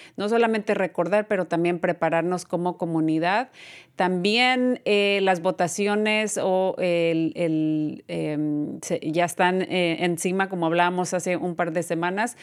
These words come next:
Si no se han registrado para votar, ahí vamos a estar poniendo los enlaces para que lo puedan hacer. Eh, también no se olviden que el nuevo refuerzo, eh,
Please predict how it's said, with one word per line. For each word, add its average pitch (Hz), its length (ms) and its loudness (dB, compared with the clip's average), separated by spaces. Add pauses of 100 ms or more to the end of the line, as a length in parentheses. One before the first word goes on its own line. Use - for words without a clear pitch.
(160)
Si 175 180 -2
no 180 180 2
se 202 160 0
han 190 80 0
registrado 180 600 -2
para 165 180 0
votar, 156 380 0
ahí 190 80 2
vamos 170 260 -2
a 180 40 -2
estar 165 280 -4
poniendo 214 640 0 (280)
los 214 240 0
enlaces 196 420 0
para 170 260 0
que 170 100 0
lo 160 100 2
puedan 180 420 2
hacer. 240 420 0 (380)
Eh, 202 760 2
también 202 280 2
no 214 100 0
se 220 140 2
olviden 240 420 2
que 240 100 0
el 202 80 2
nuevo 196 300 2
refuerzo, 214 1080 2
eh, 180 360 2